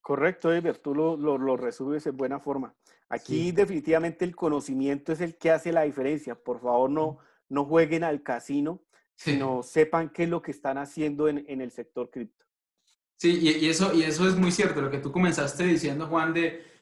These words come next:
Speaker 2: hay muchas personas que, claro, son nuevas también en, en todo, y, y eso lo vivimos, por ejemplo, en el dos mil diecisiete, ¿no? Cuando tuvimos todo ese boom, empezaron a salir todo ese tipo de campañas de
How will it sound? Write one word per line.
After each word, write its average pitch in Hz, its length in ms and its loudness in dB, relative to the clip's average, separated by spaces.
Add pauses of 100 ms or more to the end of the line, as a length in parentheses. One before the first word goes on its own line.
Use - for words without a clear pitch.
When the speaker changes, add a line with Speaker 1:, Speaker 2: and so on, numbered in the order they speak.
Speaker 2:
hay 135 100 -4
muchas 185 240 2
personas 151 400 0
que, 143 220 0
claro, 151 260 0
son 143 200 -2
nuevas 170 380 2
también 139 320 0
en, 156 180 -2
en 139 100 -6
todo, 143 300 0
y, 143 120 0
y 147 140 0
eso 147 180 4
lo 185 80 6
vivimos, 147 360 0
por 160 140 -2
ejemplo, 139 240 0
en 175 80 2
el 156 60 0
dos 131 120 -2
mil 135 160 -2
diecisiete, 160 520 0
¿no? 135 180 -6
Cuando 131 200 -10
tuvimos 135 280 -4
todo 156 140 -2
ese 151 140 -4
boom, 165 400 -2 (320)
empezaron 147 520 0
a 147 100 0
salir 143 400 -2
todo 151 180 0
ese 147 180 -4
tipo 151 260 0
de 139 120 -2
campañas 135 680 0
de 127 260 -4